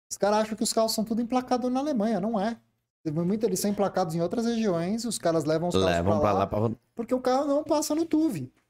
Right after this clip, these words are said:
Speaker 1: Não passa. Aí eu tenho até amigos que moram na Inglaterra e falam, meu, lá na Inglaterra tem, já tem os Mandrake, tem os Brasil lá que é dono dos M O T lá da vida lá, mano,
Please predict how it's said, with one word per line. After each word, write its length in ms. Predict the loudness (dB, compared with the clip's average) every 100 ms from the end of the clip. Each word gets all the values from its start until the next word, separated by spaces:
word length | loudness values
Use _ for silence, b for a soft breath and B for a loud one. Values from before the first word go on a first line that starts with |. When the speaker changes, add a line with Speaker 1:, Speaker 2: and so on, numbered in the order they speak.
| _ _
Speaker 1:
Não 120 | -6
passa. 440 | 0 0 0 -4 -4
Aí 200 | -2 0 -2 -6
eu 140 | -6
tenho 160 | -2 -2
até 160 | 0
amigos 360 | 0 0 0 -4
que 80 | -2
moram 160 | -2
na 60 | 0
Inglaterra 220 | -2 -2
e 60 | -4
falam, 180 | -2 -2
meu, 140 | -2
lá 100 | -2
na 80 | -2
Inglaterra 440 | 0 -2 0 -2
tem, 180 | -2 -4
já 140 | -4
tem 120 | -4 -4
os 60 |
Mandrake, 560 | -2 -2 2 2 0 -4
tem 100 | -8
os 120 | -2
Brasil 320 | 0 0 0
lá 120 | 0
que 120 | 0 -2
é 20 |
dono 220 | -2 -2
dos 160 | -2 0
M 120 | 0
O 100 | -2
T 220 | -2 0
lá 100 | 0
da 140 | 0 0
vida 240 | 0 0
lá, 200 | 0 0
mano, 300 | 0 0 -2